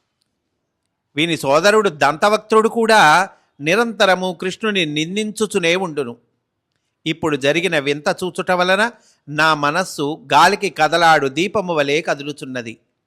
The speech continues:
అనగా విని నారదుడిట్లనెను.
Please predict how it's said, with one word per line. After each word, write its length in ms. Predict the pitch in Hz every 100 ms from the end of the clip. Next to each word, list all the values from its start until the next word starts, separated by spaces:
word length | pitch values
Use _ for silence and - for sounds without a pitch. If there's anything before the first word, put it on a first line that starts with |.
| _
అనగా 500 | 120 123 127 143 202 - _ _ _ 131
విని 500 | 147 208 196 156 165
నారదుడిట్లనెను. 1400 | 135 131 151 165 160 127 - 127 123 123 135 135 117